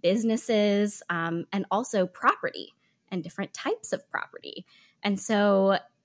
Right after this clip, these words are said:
I know there's a lot of different types to discuss. Um, Allie, would you mind walking us through a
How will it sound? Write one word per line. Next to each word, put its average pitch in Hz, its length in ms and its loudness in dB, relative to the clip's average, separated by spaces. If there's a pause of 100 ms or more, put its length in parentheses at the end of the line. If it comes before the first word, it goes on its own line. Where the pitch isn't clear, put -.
(240)
I 196 80 -4
know 196 180 -2
there's 311 180 -4
a 302 40 -2
lot 226 180 -4
of 202 60 -2
different 190 240 -8
types 185 280 -8
to 185 100 -10
discuss. - 1000 -6
Um, 175 360 -6
Allie, 190 260 -4
would 165 240 -8
you 185 540 0 (240)
mind 180 480 -4
walking 196 400 -4
us 185 140 -4
through 180 300 -4
a 170 180 -4